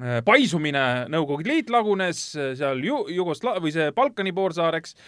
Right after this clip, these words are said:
siis, äh, tuli hästi palju riike juurde, kõik tahtsid pääseda olümpiale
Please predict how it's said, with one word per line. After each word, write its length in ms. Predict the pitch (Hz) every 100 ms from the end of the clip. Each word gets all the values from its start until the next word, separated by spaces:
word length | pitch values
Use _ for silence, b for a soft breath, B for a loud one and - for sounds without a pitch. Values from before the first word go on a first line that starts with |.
| b b
siis, 340 | - 156 139 -
äh, 360 | 143 139 135 127
tuli 180 | - 170
hästi 200 | 190 - 151
palju 120 | 170
riike 240 | 226 185 226
juurde, 240 | 156 139
kõik 160 | 175 151
tahtsid 300 | 131 139 123
pääseda 320 | 170 127 143
olümpiale 500 | 277 165 190 170